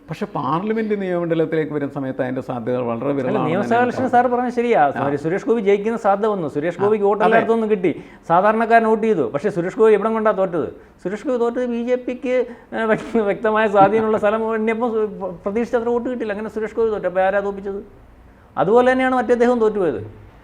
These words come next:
Speaker 1: അല്ല, ഇതിൻ്റെ, ഇത് രാഷ്ട്രീയ പാർട്ടികൾ, കേരളത്തിലെ രാഷ്ട്രീയ പാർട്ടികൾക്കകത്ത് നിലവിലുള്ളതായ ഈ ഗ്രൂപ്പിസം, അത് പ്രത്യേകിച്ച്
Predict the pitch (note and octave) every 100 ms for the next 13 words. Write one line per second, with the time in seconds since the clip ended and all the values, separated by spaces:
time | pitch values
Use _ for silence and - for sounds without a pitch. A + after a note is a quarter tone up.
0 | - C3+ B2+ A#2+ C#3 D3+ D#3+ D3 - -
1 | C#3+ F#3 F3 - - C3 D3 D3+ F3+ F#3
2 | F3 D#3+ E3+ - D#3+ D#3+ E3 E3+ E3 D#3+
3 | - D#3+ D#3 D3 D3 C#3+ C#3 C3 B2+ B2+
4 | A#2 - - - - - C3 C3 C#3+ C#3+
5 | C3+ C3 B2 B2 B2 B2+ - A#2 A#2 A2
6 | A2 A2+ - A#2 B2+ B2 A2+ - - -
7 | _ _ - A2+ B2+ C#3 C3